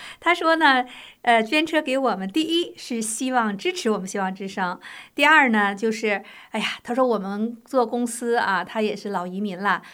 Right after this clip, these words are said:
他说我们有能力的时候呢，就想贡献给你们一些东西。他是听我们的粤语节目一四零零，如果是一些，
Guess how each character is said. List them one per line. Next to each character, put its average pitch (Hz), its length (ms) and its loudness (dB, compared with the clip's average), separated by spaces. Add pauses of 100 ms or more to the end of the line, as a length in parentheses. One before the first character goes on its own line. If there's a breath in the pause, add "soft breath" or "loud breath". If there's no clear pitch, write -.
他 240 100 -4
说 247 80 6
我 247 40 4
们 240 100 2
有 220 180 0
能 180 200 -4
力 247 80 -2
的 226 120 0
时 214 120 -8
候 185 200 -6
呢， 180 120 -8
就 190 180 -8
想 190 220 -8
贡 262 180 -2
献 220 200 -4
给 185 160 -8
你 196 160 -8
们 175 340 -14
一 202 60 -10
些 196 160 -6
东 220 200 -4
西。 240 280 -8 (260 loud breath)
他 330 220 -4
是 330 120 -4
听 302 280 -4
我 247 80 0
们 180 120 -8
的 202 120 -4
粤 285 260 -2
语 180 160 -8
节 175 240 -10
目 180 140 -6
一 262 200 -4
四 277 140 -6
零 196 260 -4
零， 180 360 -6
如 208 120 -6
果 214 220 -2
是 208 240 -6
一 220 140 -6
些， 214 260 -2